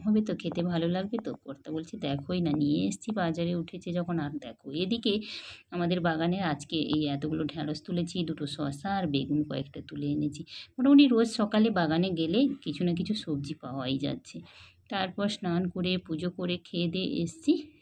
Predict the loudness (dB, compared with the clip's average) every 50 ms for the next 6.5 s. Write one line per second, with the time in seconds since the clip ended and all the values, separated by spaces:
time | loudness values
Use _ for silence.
0 | _ -10 -8 -6 -6 -4 -2 -2 -4 -2 -4 -4 -2 -2 -4 -6 -8 -12 -20 -20
1 | -20 -20 -20 _ -4 -2 -2 -2 0 0 2 2 2 2 0 0 0 -2 0 2
2 | 2 2 2 0 -6 -16 -12 -8 -4 0 2 4 4 4 4 2 -2 -8 -12 -14
3 | -14 -16 -20 -20 -20 -16 _ -2 0 2 2 4 6 4 4 4 0 -4 -6 -4
4 | -2 -2 -2 -2 -2 -2 -2 0 0 -2 -4 -4 -2 -2 0 0 -2 -2 -2 -2
5 | -2 0 0 -2 -2 -2 -2 -2 -2 -2 -2 -2 0 2 2 0 0 -4 _ _
6 | _ _ -4 -2 0 0 2 2 2 2